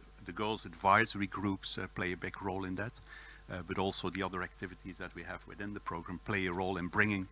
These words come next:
uh, girls together and building upon their own agency to drive change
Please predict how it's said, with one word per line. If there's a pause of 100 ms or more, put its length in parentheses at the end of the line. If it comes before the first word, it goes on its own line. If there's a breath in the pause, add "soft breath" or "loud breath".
(120)
uh,
girls
together
and
building
upon
their
own
agency (440 loud breath)
to
drive
change